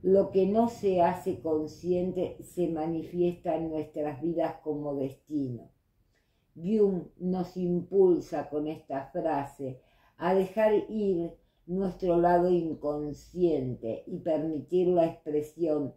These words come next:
de los instintos sin reprimirlos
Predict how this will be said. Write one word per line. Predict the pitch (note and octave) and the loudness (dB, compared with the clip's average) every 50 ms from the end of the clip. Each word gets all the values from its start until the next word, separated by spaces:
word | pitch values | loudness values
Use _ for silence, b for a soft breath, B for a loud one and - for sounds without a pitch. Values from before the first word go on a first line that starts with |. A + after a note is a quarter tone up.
| _ _ _ _ _ _ _ | _ _ _ _ _ _ _
de | - D#3 F3+ F#3+ F#3+ | -6 0 2 2 4
los | F3+ F#3 F#3 F3+ - - - | 4 4 2 2 -2 -6 -12
instintos | - G#3+ F#3+ F#3 F3+ F3+ E3+ - - _ _ _ - G3+ G3 F#3 F3 E3 D#3 C#3+ B2 - _ - B2 A#2 A#2 - - _ _ _ _ _ | -6 -4 -2 0 0 -2 -2 -4 -8 _ _ _ -6 -2 -2 0 0 -2 -2 -4 -6 -8 _ -8 -6 -6 -8 -10 -12 _ _ _ _ _
sin | _ _ - - - A3 A3+ A#3 A3+ A3 G#3 E3 - - - | _ _ -16 -6 0 2 4 4 4 2 0 -2 -6 -8 -6
reprimirlos | E3+ E3 E3+ F3 E3+ E3 - F#3 E3 E3+ E3+ E3+ F3+ F#3 F#3 F3+ E3 E3 F3 E3 E3 E3 | -4 0 2 2 2 2 2 0 0 0 2 2 2 2 2 0 2 2 2 2 2 0